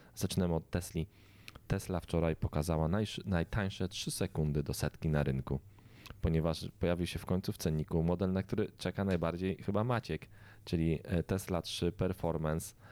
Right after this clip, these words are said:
e, nowa Tesla trzy Performance, bo Maciek ma Tesla trzy Performance, ale jeszcze sprzed lift-, to jest poprzedni model sprzed liftu, czyli, no, samochód, który masz pięć lat już?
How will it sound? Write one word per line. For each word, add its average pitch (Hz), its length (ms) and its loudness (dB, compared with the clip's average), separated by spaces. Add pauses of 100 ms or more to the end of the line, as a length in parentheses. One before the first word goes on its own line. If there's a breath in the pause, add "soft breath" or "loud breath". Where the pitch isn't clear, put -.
(220 loud breath)
e, 78 380 4
nowa 82 480 4
Tesla 76 300 -4
trzy - 160 -6
Performance, 90 480 0
bo 78 60 -2
Maciek 80 340 0
ma 78 180 0 (380 loud breath)
Tesla 82 300 -2
trzy - 280 0
Performance, 98 680 -2
ale 85 260 0 (280 loud breath)
jeszcze 85 460 0
sprzed - 340 -4 (200)
lift-, - 760 0
to - 80 2
jest 85 120 -2
poprzedni 110 500 -2
model 139 400 0
sprzed - 340 -6
liftu, 113 400 0
czyli, 95 340 2 (600 loud breath)
no, - 80 4
samochód, 101 340 -4
który 95 160 -4
masz 90 200 0 (200)
pięć 90 200 2
lat 92 140 0
już? - 200 -4